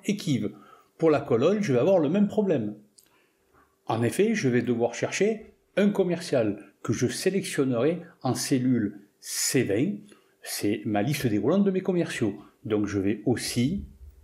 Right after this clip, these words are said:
passer par la fonction équive. Donc la valeur cherchée, tout dépendra du commercial que je sélectionnerai en cellule C vingt.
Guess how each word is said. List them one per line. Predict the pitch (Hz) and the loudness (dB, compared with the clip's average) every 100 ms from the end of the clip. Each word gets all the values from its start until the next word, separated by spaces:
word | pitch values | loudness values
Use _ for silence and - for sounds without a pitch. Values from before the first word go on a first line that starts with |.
| _ _ | _ _
passer | - - - 156 | -4 -2 -2 -2
par | 156 | 0
la | 147 | 0
fonction | 143 131 - 185 - | 0 -2 -2 -4 -2
équive. | 190 190 156 113 | -4 -2 -4 -2
Donc | 107 101 | 0 2
la | 123 156 | 2 2
valeur | 160 131 | 0 -2
cherchée, | 143 - 131 107 - - _ | -6 -2 0 0 -6 -20 _
tout | - 180 | 0 2
dépendra | 160 160 139 139 | 2 2 0 0
du | 101 | -2
commercial | 104 - 143 135 - 139 120 | -4 0 0 0 -2 -2 -2
que | - | -2
je | 104 | -2
sélectionnerai | 98 127 113 - 110 107 110 107 - - - - | -2 -2 -2 -4 -4 -2 -2 -4 -8 -20 -20 -10
en | - | -6
cellule | 113 - 101 104 98 - | -4 -2 0 0 -2 -6
C | - 107 | -4 -2
vingt. | 95 110 196 | 0 2 0